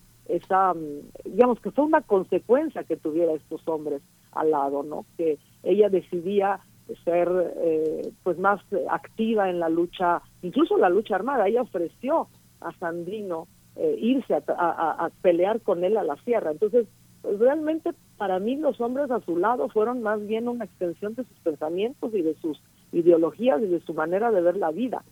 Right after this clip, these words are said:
Y, y claro, algunos tuvieron una influencia importante en ella, por supuesto, pero pues como parte de la vida en pareja de cualquier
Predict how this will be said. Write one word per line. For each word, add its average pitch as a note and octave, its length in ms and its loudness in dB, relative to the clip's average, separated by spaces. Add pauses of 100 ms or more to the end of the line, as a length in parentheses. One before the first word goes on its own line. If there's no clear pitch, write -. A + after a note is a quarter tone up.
(320)
Y, F3+ 380 -4
y F#3 140 -2
claro, B3 560 2
algunos G3 520 2
tuvieron G3+ 420 2
una F#3+ 160 -4
influencia F3+ 380 -2
importante F3 560 -4
en E3+ 100 -8
ella, A3+ 200 -2
por - 180 -20
supuesto, - 580 -6
pero D3+ 240 0
pues D3+ 260 -8
como D#3 260 -4
parte F#3 440 2
de E3 220 2 (340)
la E3 180 0
vida F#3 540 2 (100)
en D3+ 220 -4
pareja F3 560 0
de E3 140 2
cualquier E3+ 520 0